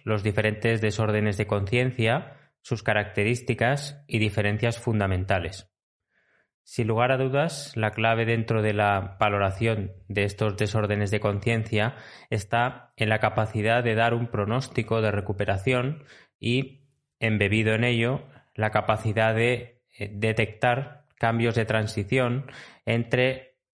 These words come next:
lo que se llama vigilia sin respuesta, que es el antiguo estado vegetativo, y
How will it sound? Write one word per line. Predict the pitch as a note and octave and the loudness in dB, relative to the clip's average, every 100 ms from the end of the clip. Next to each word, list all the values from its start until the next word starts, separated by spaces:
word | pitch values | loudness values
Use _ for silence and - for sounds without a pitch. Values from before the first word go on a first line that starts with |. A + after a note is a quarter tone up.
| _ _ | _ _
lo | A2 G#2+ | -2 -2
que | |
se | G#2 G#2 | 0 0
llama | A2 A2 G2 | 2 2 2
vigilia | G2 - B2 G#2+ | 0 0 2 2
sin | F#2+ A#2 | 0 0
respuesta, | B2+ B2+ - A2 - B2 | -2 -2 -2 -2 0 0
que | A2 | 0
es | - | -2
el | G2+ | 0
antiguo | G2+ F#2+ A2+ G#2+ G2 | 0 0 0 0 -2
estado | F#2+ G#2 G#2 | 0 0 2
vegetativo, | G#2 A#2 B2+ B2+ G#2 A#2+ - - - - - _ | 0 0 0 0 -2 -4 -8 -20 -18 -18 -20 _
y | A#2 B2 C3 - | -2 0 -2 -6